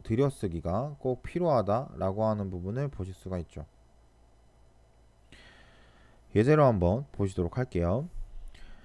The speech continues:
자, 넘이라고 하는 부분은 삼이 입력된 상황에서, 그죠? if 넘 삼은 오보다 큽니까? 크지 않죠? 그럼 여기는 출력이 되지 않고요.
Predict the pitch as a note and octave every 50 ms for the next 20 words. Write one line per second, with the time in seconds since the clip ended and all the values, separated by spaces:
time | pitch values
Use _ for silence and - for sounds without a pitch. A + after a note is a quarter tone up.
0 | - - - - - - - - - C3 B2 G#2+ F#2 E2+ E2+ F2+ G#2 B2 C3+ D#3+
1 | F#3 G3 G3+ G3+ G3 F#3+ G3 G3 G3 F#3+ F#3 F3+ F3+ F3 E3+ F3 E3+ E3 E3 E3
2 | E3 E3 E3 - - G#3 A3 G#3+ F#3 D3+ C#3+ C#3+ C3+ - C3+ B2+ C3+ D#3 E3 E3+
3 | D#3+ D3 A2+ F#2+ G2 F2+ F2 F#2 A#2 C3+ A#2+ F#2+ F2+ F#2+ F2+ G#2 B2+ C3 - -
4 | G2+ F#2 E2+ E2 - - - - - - - F2+ G#2 A2 G#2 F2 E2 - - -
5 | - D#3 E3+ F3 F3 F3+ D#3 - F2 G2 F#2+ G#2 G2+ G2+ A2 - - - E3+ E3+
6 | E3+ D3+ C3+ - - C#3 D3 D#3+ D#3+ - - - F3 D#3+ - D#3+ C3 E2+ F2 F#2+
7 | G2 F#2+ - - C#3+ D3 - G2 F2 F2 F2 F2+ F#2 F#2 F#2 - - B2 A#2+ A2
8 | F2+ E2+ E2+ F2 E2 D#2+ D#2+ - - - F2 E2 E2 E2 F2+ G#2+ C3 E3